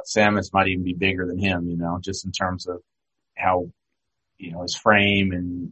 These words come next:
h-, how muscular he is and all that. Uh,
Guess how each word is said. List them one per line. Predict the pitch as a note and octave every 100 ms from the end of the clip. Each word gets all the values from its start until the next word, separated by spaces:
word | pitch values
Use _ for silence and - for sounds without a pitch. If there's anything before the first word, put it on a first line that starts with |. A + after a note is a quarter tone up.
| -
h-, | -
how | - - F#2+
muscular | F#2 G2 - - G2+ F#2+
he | F#2 F#2+
is | F#2+ F#2 F#2
and | F#2
all | F2+
that. | F#2 F#2 F2+ -
Uh, | F2+ F2 E2+